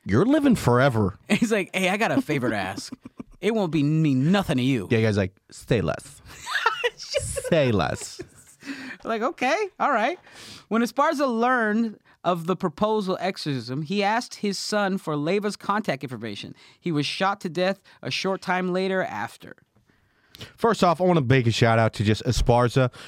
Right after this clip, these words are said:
Speaker 1: was an incredible father. He's trying to look out for his son, and he did not deserve any of this.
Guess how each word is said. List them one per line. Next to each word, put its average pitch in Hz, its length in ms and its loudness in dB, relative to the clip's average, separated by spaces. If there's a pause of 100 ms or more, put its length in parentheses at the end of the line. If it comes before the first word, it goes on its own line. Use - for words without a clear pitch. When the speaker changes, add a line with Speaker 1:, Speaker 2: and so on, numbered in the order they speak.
(120)
Speaker 1:
was 107 140 0
an 107 80 4
incredible 143 420 2
father. 131 480 2 (200)
He's 101 140 -4
trying 135 280 4
to 131 140 6
look 127 180 4
out 123 160 4
for 127 120 2
his 117 120 2
son, 120 360 4 (300)
and 104 140 2
he 98 60 -2
did 117 180 4
not 120 220 2
deserve 104 480 2 (180)
any 120 260 4
of 101 140 2
this. 104 400 0